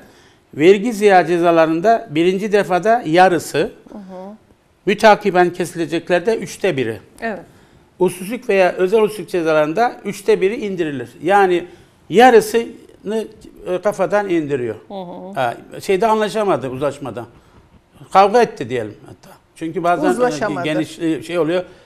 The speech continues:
Speaker 1: Yani anlaşamıyorlar. Yani öyle de olabilir. O zaman bu kanuni hakkı. Vergi dairesine dilekçe
Speaker 2: Yasal
Speaker 1: verecek.
Speaker 2: hakkı olarak
Speaker 1: He,
Speaker 2: cezada
Speaker 1: diyecek ki,
Speaker 2: indirim
Speaker 1: "Evet, e,
Speaker 2: isteyebiliyor.
Speaker 1: istiyorum." diyecek.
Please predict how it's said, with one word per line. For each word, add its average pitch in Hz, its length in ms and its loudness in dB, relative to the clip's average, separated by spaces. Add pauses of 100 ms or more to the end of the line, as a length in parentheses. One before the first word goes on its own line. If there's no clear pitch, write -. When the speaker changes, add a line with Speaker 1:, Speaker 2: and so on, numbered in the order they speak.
(360)
Speaker 1:
Yani 160 280 2
anlaşamıyorlar. 131 920 -2
Yani 139 260 -6
öyle 170 240 -2
de 185 40 -2
olabilir. 170 460 -2 (580)
O 208 80 -2
zaman 180 340 -4 (300)
bu 220 340 2
kanuni 180 320 2
hakkı. 139 280 -4 (160)
Vergi 185 220 0
dairesine 175 280 -2
dilekçe 196 280 -2
Speaker 2:
Yasal 214 260 0
Speaker 1:
verecek. 202 180 0
Speaker 2:
hakkı - 100 -10
olarak 196 360 -4
Speaker 1:
He, 185 40 0
Speaker 2:
cezada 190 200 4
Speaker 1:
diyecek 202 340 4
ki, 294 140 -2
Speaker 2:
indirim 208 180 0
Speaker 1:
"Evet, 175 160 4
e, - 20 -8
Speaker 2:
isteyebiliyor. 196 480 -4
Speaker 1:
istiyorum." 160 400 0
diyecek. 131 420 -4